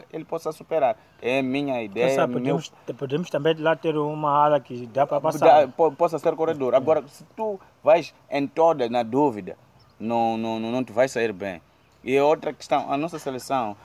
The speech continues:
Speaker 1: eh, eh, eh, Salim, tem que jogar mais coesa. Eh, eh, eh, defender em bloco, atacar em bloco. Se te recordas, o Mar-,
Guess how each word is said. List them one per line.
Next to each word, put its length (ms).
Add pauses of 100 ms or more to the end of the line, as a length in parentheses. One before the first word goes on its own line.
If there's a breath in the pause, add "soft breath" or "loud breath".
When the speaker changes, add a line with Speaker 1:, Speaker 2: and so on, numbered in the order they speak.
(160 soft breath)
Speaker 1:
eh, 80
eh, 640
eh, 40
Salim, 400 (240)
tem 120
que 80
jogar 300
mais 220
coesa. 560 (280 loud breath)
Eh, 80
eh, 280
eh, 60 (260)
defender 400
em 100
bloco, 400 (100)
atacar 360
em 100
bloco. 340 (320 loud breath)
Se 220
te 100
recordas, 480
o 60
Mar-, 260